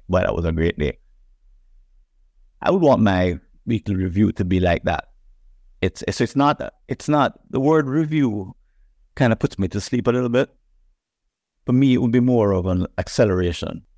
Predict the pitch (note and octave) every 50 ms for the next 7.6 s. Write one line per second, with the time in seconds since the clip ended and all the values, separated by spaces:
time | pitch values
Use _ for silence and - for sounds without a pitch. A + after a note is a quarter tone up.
0 | _ - - E2+ E2+ E2+ - _ _ - - - A#2+ G#2+ F#2+ F2 C#2+ F2 E2+ E2+
1 | E2+ F2 E2 D#2+ E2 F2 D#2+ D#2+ E2+ E2 D#2 - - _ _ _ _ _ _ _
2 | _ _ _ _ _ _ - B2+ C#3 C3 C3 C3+ C3+ C3+ C3+ G#2 - - A2 B2
3 | B2+ B2 B2+ B2+ B2+ C#3+ C#3 C#3 E3 E3+ C3+ A#2 A2 A2+ B2+ C#3+ C3+ A#2+ - F#2
4 | - - F2+ A#2+ A2 A2 G#2+ A2 - A2 G2+ - - _ _ - G#2+ - - G#2
5 | G2 - - A#2+ - - - - A2+ A2 - G2 F#2+ F#2+ G2 - - A2+ G2 -
6 | F#2 F#2+ F2 F#2+ F#2 - - - C#3+ C#3+ B2 A#2 A#2 G#2+ - - B2 B2 A#2+ F#2+
7 | E2+ - - F2 D#2 E2+ E2+ F2 D#2+ D#2+ D#2